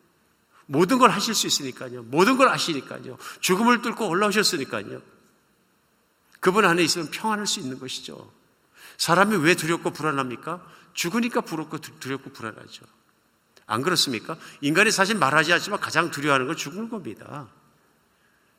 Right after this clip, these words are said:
안 그렇다고요? 중병 한번 걸려보실래요? 오늘 의사한테 갔는데, "아무래도 이거는 좀 심각한 것 같아요." 그랬더니,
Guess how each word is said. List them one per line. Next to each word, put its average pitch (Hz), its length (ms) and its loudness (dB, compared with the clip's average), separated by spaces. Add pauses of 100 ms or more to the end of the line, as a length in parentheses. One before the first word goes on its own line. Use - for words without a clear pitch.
(260)
안 113 160 -6
그렇다고요? 127 600 0 (760)
중병 139 320 -2
한번 135 180 -4
걸려보실래요? 123 680 -6 (1700)
오늘 131 180 0
의사한테 131 440 0
갔는데, 123 240 0
"아무래도 120 480 -4
이거는 117 340 -2
좀 123 120 -6
심각한 156 460 -6
것 110 60 -6
같아요." 101 360 -10
그랬더니, 101 440 -14